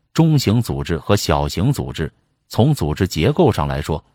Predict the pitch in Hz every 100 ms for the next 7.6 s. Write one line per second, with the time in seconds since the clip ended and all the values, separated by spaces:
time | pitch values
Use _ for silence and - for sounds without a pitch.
0 | _ _ 98 90 85 131 92 90 76 107
1 | 101 78 - 92 113 82 90 - - 110
2 | 127 101 80 139 156 73 71 78 90 120
3 | 127 80 82 - _ _ _ 95 82 85
4 | 101 117 113 113 110 - 73 76 - -
5 | 107 82 85 - 78 71 98 76 76 131
6 | - _ - 98 - 101 135 - 98 95
7 | 71 69 - 82 101 -